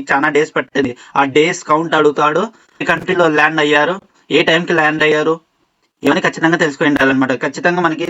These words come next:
దీని నుంచి టూ క్వశ్చన్స్ ఈజీగా అడుగుతాడు. మనం వీక్ టూలో డైలీ చేయాల్సిన పని ఏమంటే జియోగ్రఫీ వీడియోస్ చూడాలి, YouTube లో చూసినట్టు కూడా సరిపోతుంది. ప్రాక్టీస్ ఫిఫ్టీ క్వశ్చన్స్, ఖచ్చితంగా ఫిఫ్టీ క్వశ్చన్స్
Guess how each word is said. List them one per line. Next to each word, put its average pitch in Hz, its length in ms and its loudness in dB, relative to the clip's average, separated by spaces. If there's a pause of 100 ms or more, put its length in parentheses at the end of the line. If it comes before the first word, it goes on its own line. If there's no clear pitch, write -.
(100)
దీని 147 160 -4
నుంచి 156 200 -6
టూ 160 100 -2
క్వశ్చన్స్ 160 360 -2
ఈజీగా 147 280 0
అడుగుతాడు. 123 360 -2 (920)
మనం 160 180 -2 (120)
వీక్ 151 240 -4
టూలో 165 200 -2 (140)
డైలీ 147 240 0
చేయాల్సిన 147 460 0
పని 143 180 0
ఏమంటే 139 320 -4 (100)
జియోగ్రఫీ 143 420 0 (120)
వీడియోస్ 147 280 -2
చూడాలి, 127 320 -2
YouTube 135 260 -4
లో 139 120 -2
చూసినట్టు 135 380 -6
కూడా 160 120 0 (120)
సరిపోతుంది. 131 500 -6 (420)
ప్రాక్టీస్ 202 360 0
ఫిఫ్టీ 165 240 -4
క్వశ్చన్స్, 147 360 -6
ఖచ్చితంగా 165 320 -6
ఫిఫ్టీ 156 220 -8
క్వశ్చన్స్ 156 280 -6